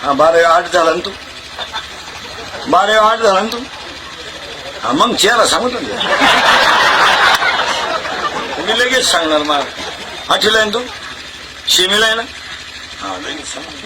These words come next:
चेहरा शेमीचा आहे तू. मी असं नजरेनं पूर्ण भविष्य सांगणार त्या माणसाचं.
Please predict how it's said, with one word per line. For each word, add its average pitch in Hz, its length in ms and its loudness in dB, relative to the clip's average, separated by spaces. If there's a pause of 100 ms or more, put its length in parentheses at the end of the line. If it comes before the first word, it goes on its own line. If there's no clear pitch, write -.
(1300)
चेहरा 151 340 2
शेमीचा 104 400 2
आहे 87 100 -4
तू. - 120 -12 (3250)
मी 190 100 -2
असं 190 360 2
नजरेनं 196 420 4
पूर्ण 208 300 4
भविष्य 160 380 4
सांगणार 135 300 2
त्या 127 140 0
माणसाचं. 123 420 0